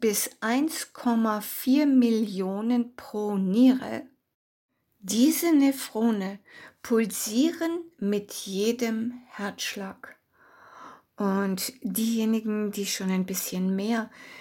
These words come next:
in das Wissen der T C M eingetaucht sind, die wissen jetzt, warum die T C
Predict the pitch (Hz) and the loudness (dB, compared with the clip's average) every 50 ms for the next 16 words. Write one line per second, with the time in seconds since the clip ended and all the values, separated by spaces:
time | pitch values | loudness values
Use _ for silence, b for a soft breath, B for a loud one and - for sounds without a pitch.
0 | B B B B - 190 190 185 180 180 - 214 240 247 - 254 226 202 190 185 | B B B B -4 -4 -2 -2 -4 -6 -4 -4 -4 -2 0 0 0 0 0 -4
1 | 185 - - 190 185 - - 180 - 202 190 190 190 - - 202 226 262 262 262 | -6 -6 -10 -10 -8 -8 -10 -8 -6 -4 -4 -4 -4 -4 -4 2 2 4 4 4
2 | 262 254 - 196 190 190 190 - - - - 220 240 262 262 - B B B B | 2 0 -6 -8 -8 -8 -10 -10 -12 -10 -8 -2 -2 -2 -2 -2 B B B B
3 | B B B B B B B 185 185 196 190 190 180 190 202 214 254 262 262 302 | B B B B B B B -6 -2 -2 0 0 -2 -4 0 0 0 0 2 2
4 | 285 277 247 185 170 151 156 - - - - - - B B B B B B B | 4 4 4 2 -2 -6 -8 -8 -10 -12 -12 -12 -20 B B B B B B B
5 | - 202 202 202 196 202 240 254 285 262 254 247 - - 220 202 - - - - | -8 -4 -2 -2 0 2 4 4 6 4 4 0 -4 -6 -6 -6 -4 -6 -6 -6
6 | - | -6